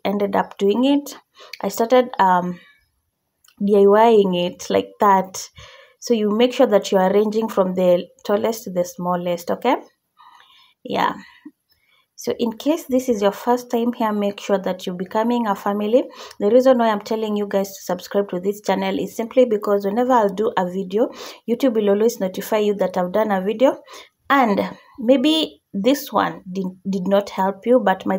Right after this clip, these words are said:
previous videos or the videos that I'll do in future, or if this is the content that you've been looking forward for, please make sure that you're watching the videos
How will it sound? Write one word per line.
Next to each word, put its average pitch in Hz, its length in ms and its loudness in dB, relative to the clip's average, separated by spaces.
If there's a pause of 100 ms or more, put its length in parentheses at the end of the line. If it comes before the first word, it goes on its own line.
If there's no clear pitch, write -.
previous 262 420 2
videos 214 400 -2
or 190 100 0
the 175 100 -2
videos 214 420 -4
that 190 180 -4
I'll 175 180 -2
do 214 180 0
in 190 160 -6
future, 208 440 -4 (400)
or 240 140 0
if 302 200 -2
this 277 180 0
is 208 80 -2
the 190 200 -4
content 226 380 -2 (100)
that 185 260 -4 (100)
you've 196 240 -2
been 196 160 2
looking 208 280 -2
forward 202 440 -2
for, 240 280 -2 (1040)
please 226 240 2
make 196 200 -4
sure 208 220 0
that 190 260 -2
you're 185 140 0
watching 240 500 2
the 185 240 -2
videos 196 420 -2